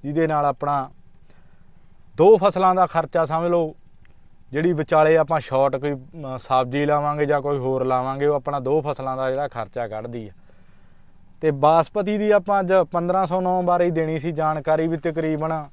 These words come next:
ਸੱਠ, ਸੱਠ, ਪੈਂਹਠ, ਪੈਂਹਠ ਦਾਣੇ ਆ ਜਿਹੜੇ ਪੱਕ ਕੇ ਬਾਈ ਜੀ ਤਿਆਰ ਹੋ ਚੁੱਕੇ ਆ।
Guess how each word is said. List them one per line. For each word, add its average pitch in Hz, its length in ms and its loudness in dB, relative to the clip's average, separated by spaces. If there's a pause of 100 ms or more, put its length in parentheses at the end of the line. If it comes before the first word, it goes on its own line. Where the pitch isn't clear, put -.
(600)
ਸੱਠ, 165 300 0
ਸੱਠ, 175 300 0
ਪੈਂਹਠ, 165 320 -2
ਪੈਂਹਠ 170 260 -2
ਦਾਣੇ 147 400 -2
ਆ 151 60 -4
ਜਿਹੜੇ 151 260 2
ਪੱਕ 143 320 -2
ਕੇ 143 200 -2
ਬਾਈ 139 200 -2
ਜੀ 143 120 -4
ਤਿਆਰ 123 360 0
ਹੋ 120 160 -6
ਚੁੱਕੇ 139 380 -2
ਆ। 131 100 -4